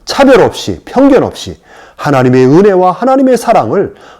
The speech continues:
모든 인간들에게 나누어주고 싶으신 것이 바로 예수님의 마음인 것입니다. 오늘도 예수님은 살아계셔서 사람들의 편견과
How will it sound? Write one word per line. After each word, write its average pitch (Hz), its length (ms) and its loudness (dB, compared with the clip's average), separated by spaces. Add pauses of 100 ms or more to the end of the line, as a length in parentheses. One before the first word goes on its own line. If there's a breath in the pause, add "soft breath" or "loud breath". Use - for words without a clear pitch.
모든 113 600 -2
인간들에게 226 640 2
나누어주고 170 720 2
싶으신 - 420 -6
것이 170 420 -6 (360 loud breath)
바로 87 320 -10
예수님의 107 680 -6 (200 soft breath)
마음인 90 500 -6
것입니다. - 560 -18 (760 loud breath)
오늘도 269 400 2
예수님은 185 440 2
살아계셔서 123 920 -6 (300 loud breath)
사람들의 135 680 0
편견과 151 720 -2